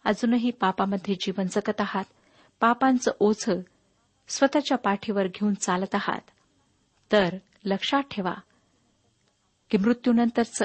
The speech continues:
आपलं जीवन नरकामध्ये व्यतीत होईल. प्रभू येशू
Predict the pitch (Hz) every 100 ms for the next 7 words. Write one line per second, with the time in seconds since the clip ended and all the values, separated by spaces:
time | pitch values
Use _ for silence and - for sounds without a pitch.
0 | - 185 - 185 175 247 214 170 175 _
1 | _ - 196 202 - 196 196 202 190 185
2 | 196 - 196 220 185 _ _ _ _ _
3 | _ _ _ _ _ - 311 320 320 -